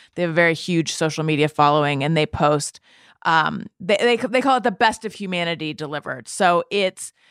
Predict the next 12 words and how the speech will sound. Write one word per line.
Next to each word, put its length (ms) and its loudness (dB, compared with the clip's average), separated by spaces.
feel-good 440 2
stories, 680 0
lighthearted 640 0
news, 480 0
and 640 2
they 140 2
have 160 0
launched 360 2
their 100 0
first 280 -2
podcast. 720 -2
Um, 440 4